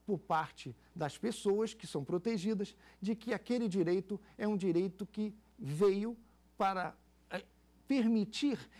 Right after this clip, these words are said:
e diante de um direito de urgência, né, re-, retornando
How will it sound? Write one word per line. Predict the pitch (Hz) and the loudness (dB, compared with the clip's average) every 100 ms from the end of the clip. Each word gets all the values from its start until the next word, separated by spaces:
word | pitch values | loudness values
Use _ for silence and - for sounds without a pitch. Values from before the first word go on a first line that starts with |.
| - | -2
e | |
diante | 233 226 277 320 254 | 0 0 0 -2 -2
de | 214 | 0
um | 233 | 2
direito | 185 185 214 196 | 2 2 2 0
de | 165 | 0
urgência, | 202 135 120 185 240 - 139 101 | 0 0 0 0 0 -2 -4 -6
né, | - 180 254 - - 131 | -4 -4 -4 -6 -20 -2
re-, | 185 196 165 | 2 2 0
retornando | 147 208 196 170 220 196 | -2 0 0 2 2 0